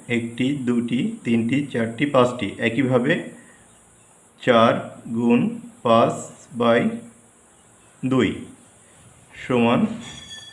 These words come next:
দশটি। এবং এই যে আনুভূমিক বরাবর দাগ রয়েছে কয়টি? একটি, দুটি, তিনটি। তিনটি দাগের জন্য এখানে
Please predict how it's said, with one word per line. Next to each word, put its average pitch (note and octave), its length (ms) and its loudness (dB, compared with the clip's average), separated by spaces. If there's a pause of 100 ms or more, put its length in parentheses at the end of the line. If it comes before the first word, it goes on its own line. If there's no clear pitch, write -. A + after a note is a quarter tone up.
(800)
দশটি। A#2+ 540 0 (1400)
এবং C3 180 4 (1900)
এই A#2+ 140 2
যে A#2+ 80 0 (120)
আনুভূমিক D3+ 420 2
বরাবর C#3+ 400 4
দাগ C3 220 8
রয়েছে C3+ 240 0
কয়টি? C3+ 340 -2 (320)
একটি, A#2 280 -6 (1300)
দুটি, B2 360 0 (1800)
তিনটি। D3+ 360 2 (140)
তিনটি C3 280 0
দাগের B2 320 2
জন্য C3 220 0
এখানে C3 240 2